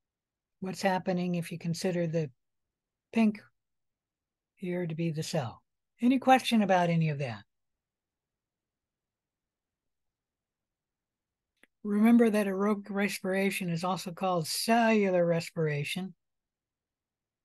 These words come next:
And I don't like the term cellular respiration because anaerobic respiration can occur in a cell,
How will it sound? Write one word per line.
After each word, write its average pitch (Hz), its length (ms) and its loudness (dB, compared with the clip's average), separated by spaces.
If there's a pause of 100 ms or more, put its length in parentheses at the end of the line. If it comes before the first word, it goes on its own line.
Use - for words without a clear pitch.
(360)
And 185 120 -6
I 220 120 4
don't 208 240 4
like 196 260 0
the 180 100 -4
term 190 340 -2
cellular 185 500 0
respiration 175 880 0 (560)
because 170 680 -2 (2250)
anaerobic 214 600 4
respiration 185 800 -2
can 214 360 0
occur 190 520 0
in 175 180 -4
a 165 100 0
cell, 151 560 0